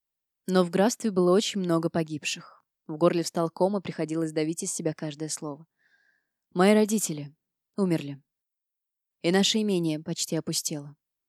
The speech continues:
Не нужно было даже ничего выдумывать, все так и произошло. И так было едва не в каждом доме графства.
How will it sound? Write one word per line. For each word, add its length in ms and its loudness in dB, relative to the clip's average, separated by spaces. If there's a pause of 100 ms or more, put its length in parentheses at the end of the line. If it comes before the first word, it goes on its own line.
(240)
Не 140 2
нужно 220 4
было 180 6
даже 180 2
ничего 320 0
выдумывать, 500 0
все 140 -8
так 200 -2
и 40 -6
произошло. 640 -4 (880)
И 80 -2
так 180 4
было 160 4
едва 300 2
не 100 -4
в 80 -10
каждом 340 -6
доме 220 -2
графства. 540 -10